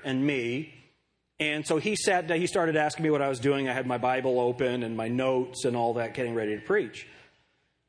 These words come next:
And so he started asking me about the Bible, about the Word of God and what I believe. And it was interesting. He said this. He says, "Well, I believe in Jesus,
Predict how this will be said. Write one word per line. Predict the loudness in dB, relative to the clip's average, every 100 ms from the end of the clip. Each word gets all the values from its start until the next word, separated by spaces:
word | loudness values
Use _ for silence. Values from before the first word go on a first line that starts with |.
| -2
And | 0
so | 2 2
he | 2 0
started | 0 2 2
asking | 2 0 0 0
me | 2 2
about | 0 0 2 2 0 -6
the | -2
Bible, | 0 0 0 -2 -4 -14 -4
about | 0 0 0
the |
Word | 2 2
of | 0
God | -2 0 0 -2
and | -4 -8 -8
what | -2 0
I | 0
believe. | -2 -2 -2 -4 -6 -12 -20 _ _ _ -4
And | -2 0 0 0 -2 -8 -12 2
it | 2
was | 4
interesting. | 2 2 2 2 0 -2 -2 -2 -6 -12 -10
He | -2 0
said | 2 2 2
this. | 2 2 0
He | 0
says, | 2
"Well, | 2 4
I | 2
believe | 2 0 2 2
in | 2
Jesus, | 2 0 2 0 0